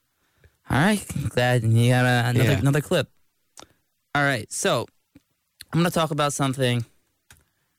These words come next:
Speaker 1: I'm gonna talk about surgical masks.
Speaker 2: Surgical masks. Okay, yeah.
Speaker 1: This is because,
Speaker 2: Wah, wah.
Speaker 1: you know, walking around campus, have you seen people wearing these?
Speaker 2: Nope.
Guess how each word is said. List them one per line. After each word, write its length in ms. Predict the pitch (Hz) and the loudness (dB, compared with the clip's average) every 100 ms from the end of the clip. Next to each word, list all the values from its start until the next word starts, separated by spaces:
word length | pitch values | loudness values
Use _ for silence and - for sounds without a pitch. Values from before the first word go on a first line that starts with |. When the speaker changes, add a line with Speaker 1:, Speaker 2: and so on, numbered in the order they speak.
| _ _ _ _ - | _ _ _ _ -4
Speaker 1:
I'm 80 | 123 | -2
gonna 120 | 139 | 0
talk 220 | 156 143 | -2 -2
about 360 | 135 127 120 - _ _ - | -2 -2 -2 -4 _ _ -10
surgical 420 | - 143 127 123 | -4 -4 -4 -4
masks. 580 | 110 107 113 - - - _ _ _ _ _ _ _ _ - | -4 -4 -8 -16 -20 -20 _ _ _ _ _ _ _ _ -10
Speaker 2:
Surgical 500 | - 151 131 117 110 | -2 0 0 -4 -4
masks. 280 | 92 95 | -6 -6
Okay, 360 | 107 113 110 110 | -6 -2 0 0
yeah. 200 | 123 104 104 _ _ _ _ _ _ - | 0 -2 -10 _ _ _ _ _ _ -2
Speaker 1:
This 120 | 165 | 0
is 100 | 196 | 0
because, 560 | 214 190 156 139 135 - _ - | 0 0 0 0 -4 -12 _ -10
Speaker 2:
Wah, 380 | 127 127 123 120 | -6 -2 -4 -4
wah. 1000 | 104 101 101 101 104 104 104 98 98 104 104 110 - | -6 -4 -2 0 0 0 0 -2 -6 -8 -8 -8 -4
Speaker 1:
you 80 | 165 | 0
know, 80 | 185 | 2
walking 260 | 202 220 | 0 0
around 220 | 220 208 | -2 -2
campus, 380 | 185 165 147 127 | -2 -2 -2 -2
have 120 | 131 | -2
you 60 | 135 | -2
seen 220 | - 156 | 0 2
people 220 | 151 147 | 2 2
wearing 220 | 127 131 143 | 2 2 2
these? 280 | 160 - 101 | 0 -2 -2
Speaker 2:
Nope. 180 | 117 | -2